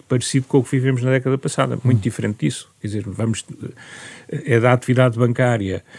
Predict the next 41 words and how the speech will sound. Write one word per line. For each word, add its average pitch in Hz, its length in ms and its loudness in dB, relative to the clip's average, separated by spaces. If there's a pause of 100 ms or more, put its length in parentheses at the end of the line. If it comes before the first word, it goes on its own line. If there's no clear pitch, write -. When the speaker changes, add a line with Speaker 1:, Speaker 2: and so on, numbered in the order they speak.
(180)
Speaker 1:
eh, 98 640 0 (260)
que - 80 -2
nem 127 220 8
todos 123 300 4
os 120 100 2
empréstimos 120 580 0 (220)
que - 60 -14
se - 80 -10
concedem, 117 580 2
mesmo 113 300 4
com - 100 0
a 120 60 6
economia 117 480 2
Speaker 2:
Há 120 80 6
Speaker 1:
boa, 135 200 8
vão 123 100 8
Speaker 2:
sempre 135 160 8
risco, 123 160 8
Speaker 1:
funcionar. 127 240 6
Speaker 2:
não 202 60 6
é? - 40 6
Speaker 1:
Há - 20 4
sempre 113 320 2
risco, 147 260 0
porque - 200 -10
senão 98 300 -2
isto - 180 -6
era, 95 320 0 (440)
não 113 160 2
era 104 140 2
possi-, - 260 -8 (240)
enfim, - 200 -10
era, 87 180 -8 (480)
era, 104 260 0
era, 104 240 -2
era 110 120 0
um 101 100 0
processo - 400 0
administrativo 113 640 2
automático. 117 640 -2
Speaker 2:
Sim. 90 220 -2